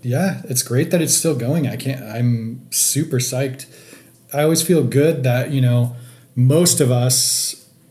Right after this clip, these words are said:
a lot of us, I wouldn't say, even say most of us, but a lot of us, like, got too busy and just unfortunately weren't able to, like, be as much of a part of it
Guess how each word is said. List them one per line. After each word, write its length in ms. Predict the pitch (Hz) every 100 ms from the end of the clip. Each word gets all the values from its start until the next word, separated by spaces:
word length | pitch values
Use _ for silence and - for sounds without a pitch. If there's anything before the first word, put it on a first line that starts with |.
| _ _ -
a 80 | 139
lot 280 | 151 185 180
of 80 |
us, 180 | 127 127
I 40 | 139
wouldn't 180 | 147
say, 100 | 123
even 180 | 117 104
say 140 | - 95
most 300 | 87 90 87
of 60 |
us, 140 | 82 -
but 180 | -
a 60 | 131
lot 220 | 139 151
of 100 | 151
us, 220 | 135 127
like, 260 | 123 113 - - _ _ -
got 180 | 110 -
too 140 | 117
busy 560 | 113 143 131 135 131 135
and 160 | 131
just 140 | 113 -
unfortunately 760 | 127 117 - 131 127 127 120
weren't 300 | 117 117 120
able 220 | 113 113
to, 120 | 117
like, 260 | 113 95 95
be 140 | 110
as 180 | 95 98
much 220 | 107 101
of 60 | 98
a 80 | 92
part 360 | - - 120
of 120 | 120 101
it 240 | 98 98